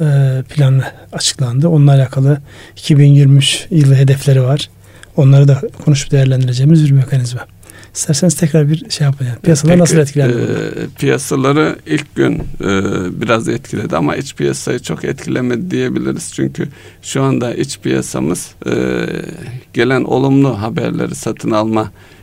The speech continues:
Speaker 2: eğiliminde. E, peki dış piyasa açısından ne dersiniz Ünsal Bey?
Speaker 1: Soruya soruyla karşılık veriyorum.
Speaker 2: <laughs>
Speaker 1: Hadi bakalım, bugün öyle olacak galiba.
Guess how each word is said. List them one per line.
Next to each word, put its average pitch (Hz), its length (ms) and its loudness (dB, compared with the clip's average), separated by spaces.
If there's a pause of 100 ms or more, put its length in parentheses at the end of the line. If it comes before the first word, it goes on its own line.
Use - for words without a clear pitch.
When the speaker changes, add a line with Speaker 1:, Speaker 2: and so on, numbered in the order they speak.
Speaker 2:
eğiliminde. 107 840 -2 (760)
E, 123 420 -2
peki 139 440 0 (160)
dış 143 260 -2
piyasa 139 380 0
açısından 117 960 -4
ne 110 200 -4
dersiniz - 540 -6
Ünsal - 460 -8
Bey? - 60 -10
Speaker 1:
Soruya 147 380 0
soruyla 143 460 2
karşılık - 540 -2
veriyorum. 120 260 -4 (160)
Speaker 2:
<laughs> 123 240 2
Speaker 1:
Hadi 202 240 2
bakalım, 139 360 -2
bugün 147 140 2
öyle 147 180 4
olacak 123 240 -2
galiba. 123 240 -8